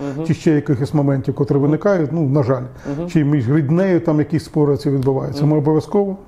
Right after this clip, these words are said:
Speaker 2: потребуємо згідно ліцензійних умов,
Speaker 1: Мгм.
Speaker 2: документ, який просвідчує право цієї особи розпоряджатися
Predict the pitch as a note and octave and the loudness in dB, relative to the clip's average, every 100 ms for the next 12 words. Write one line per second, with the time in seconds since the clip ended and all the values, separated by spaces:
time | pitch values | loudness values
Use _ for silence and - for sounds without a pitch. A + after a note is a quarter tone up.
0 | - - D3 D#3+ D3 F3 D3+ B2 C#3 C3 | -20 -4 0 2 2 2 2 2 2 2
1 | C3 - B2 C3+ C3+ D3+ F3 G#3+ - - | 0 -2 -2 0 0 0 2 0 -4 -10
2 | C#3 C3 D#3+ G#3+ E3+ D3 B2+ C#3+ D3 D3+ | -6 -4 0 0 2 2 0 0 0 0
3 | - G3 - D#3+ D3 - D#3 C#3 C3+ D3+ | 0 -2 -2 -2 -2 0 0 0 -2 0
4 | C#3 C#3 - G3+ F#3+ D3 D#3 C#3 E3 F3 | 2 2 2 0 0 -2 -2 0 0 -2
5 | E3 - | -6 -8